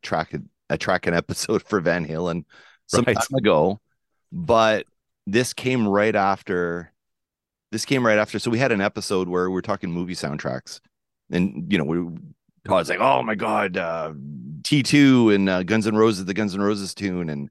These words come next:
Speaker 2: Yeah.
Speaker 1: and then we would play, like, a little, like, "Let's just play a little clip so people understand what song we're talking about." This is before we were punching in audio clips.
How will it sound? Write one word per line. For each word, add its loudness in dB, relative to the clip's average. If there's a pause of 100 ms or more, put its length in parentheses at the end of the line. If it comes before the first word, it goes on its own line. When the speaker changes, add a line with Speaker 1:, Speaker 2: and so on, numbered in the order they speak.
(360)
Speaker 2:
Yeah. 0 (220)
Speaker 1:
and 4
then 4
we 2
would 2
play, 4
like, 2
a -2
little, 0
like, -6
"Let's -4
just -12
play 0
a 0
little 2
clip 2
so -6
people -2
understand -2
what -2
song -6
we're -8
talking -6
about." -2 (280)
This 0
is 4
before 4
we 2
were 2
punching -4
in -4
audio 0
clips. -8